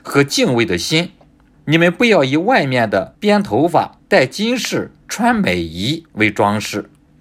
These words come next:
只要以里面存着长久温柔、安静的心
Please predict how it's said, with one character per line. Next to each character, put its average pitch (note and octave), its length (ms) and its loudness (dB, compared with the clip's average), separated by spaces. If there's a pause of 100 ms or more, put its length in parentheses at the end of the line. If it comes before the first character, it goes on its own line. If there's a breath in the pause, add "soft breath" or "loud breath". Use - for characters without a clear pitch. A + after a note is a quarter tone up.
(140)
只 A3 160 -2
要 F3+ 180 4
以 C#3 200 -2
里 G2 280 -2
面 G2+ 400 -2
存 C3 280 -2
着 B2+ 120 4
长 E3 480 0
久 - 260 0
温 G#3+ 280 2
柔、 F3+ 320 -2
安 D4+ 300 0
静 A#3 180 0
的 G2+ 140 2
心 C#3 400 -2